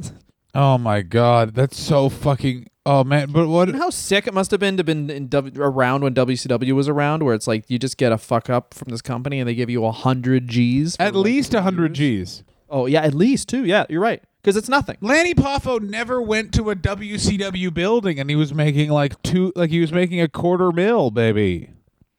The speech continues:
Speaker 2: Yeah, <laughs> they thought he was just, they thought they had signed him to be, like, a mid-level manager at, like, T B S, and they were like, "No, I'm a wrestler." He's like, "All right, or, or you can do that too. I guess we'll add another hundred Gs to your salary. I'm gonna go take a stand nap again."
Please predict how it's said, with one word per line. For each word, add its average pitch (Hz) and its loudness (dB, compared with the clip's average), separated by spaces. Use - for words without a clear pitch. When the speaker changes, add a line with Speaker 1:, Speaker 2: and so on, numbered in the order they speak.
Speaker 2:
Yeah, 156 0
<laughs> 226 0
they 185 4
thought 202 2
he 175 2
was 165 4
just, 165 -2
they 196 2
thought 233 2
they 214 4
had 196 2
signed 185 0
him 175 -2
to 175 -8
be, 165 2
like, 151 0
a 147 -2
mid-level 143 2
manager 143 0
at, 123 0
like, 123 -4
T 147 -4
B 131 0
S, 160 -2
and 123 -10
they 120 -6
were 120 -2
like, 120 -4
"No, 139 -4
I'm 160 -2
a 160 -2
wrestler." 143 -2
He's 107 -8
like, 110 -6
"All 123 -4
right, 160 -2
or, 156 -4
or 156 -4
you 165 -2
can 147 -8
do 143 0
that 143 0
too. 147 -2
I 131 -2
guess 135 -6
we'll 131 2
add 135 4
another 123 0
hundred 120 2
Gs 113 0
to 117 -2
your 107 2
salary. 104 0
I'm 143 2
gonna 143 4
go 135 8
take 151 2
a 127 2
stand 135 4
nap 120 -2
again." 120 -4